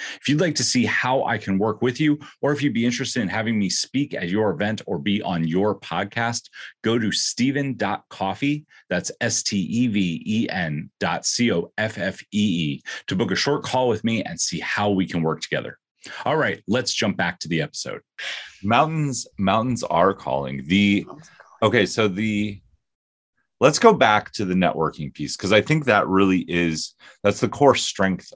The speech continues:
of what we're talking about. If you, so be, the reason, if you're listening to this and you're like,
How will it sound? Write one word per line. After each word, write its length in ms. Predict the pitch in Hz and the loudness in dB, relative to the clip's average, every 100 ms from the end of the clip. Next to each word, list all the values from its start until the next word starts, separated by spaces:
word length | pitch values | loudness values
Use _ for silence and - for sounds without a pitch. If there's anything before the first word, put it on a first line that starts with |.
| 85 | 0
of 180 | 78 | 2
what 180 | 80 76 | 4 2
we're 140 | 73 71 | 2 -4
talking 500 | - 67 69 104 110 | -2 0 0 0 4
about. 380 | 113 131 - - - | 6 6 4 -4 -6
If 180 | 107 95 | 0 0
you, 460 | 113 165 202 202 - _ _ | 2 4 4 2 -4 _ _
so 400 | - 139 98 - _ _ - 90 | 4 4 4 0 _ _ -14 0
be, 80 | 120 | 2
the 180 | 110 104 | 4 4
reason, 720 | 101 151 170 107 82 82 90 | 4 4 4 2 0 -2 -4
if 140 | 110 101 | 0 6
you're 120 | 180 | 8
listening 360 | 139 - 170 151 | 8 6 4 2
to 60 | |
this 220 | 117 107 | 2 2
and 60 | 110 | 0
you're 140 | 107 | 0
like, 300 | 107 95 92 | 4 4 4